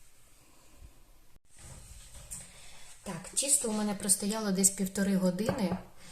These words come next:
По-перше, я не спішу, тому що немає світла. Я його залишила, хай би вже так і стояла. А по-друге, і, знаєте, дуже так досить прохолодно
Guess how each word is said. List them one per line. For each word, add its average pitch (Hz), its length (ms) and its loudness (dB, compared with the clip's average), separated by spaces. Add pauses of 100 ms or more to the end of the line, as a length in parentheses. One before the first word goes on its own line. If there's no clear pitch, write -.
(420)
По-перше, 208 360 0
я 202 180 -2
не 202 140 4
спішу, 196 480 2
тому 180 200 -2
що - 180 -2
немає 180 420 0
світла. 175 560 4 (160)
Я 180 180 2
його 175 180 4
залишила, 180 520 0
хай 185 100 -4
би 180 140 -6
вже 160 100 -8
так 170 240 -6
і - 20 -2
стояла. 170 340 0
А 180 40 -2
по-друге, 196 600 -2 (180)
і, 175 360 0
знаєте, 196 400 0
дуже 196 320 0
так 185 220 -2
досить 196 320 -2
прохолодно 175 720 -4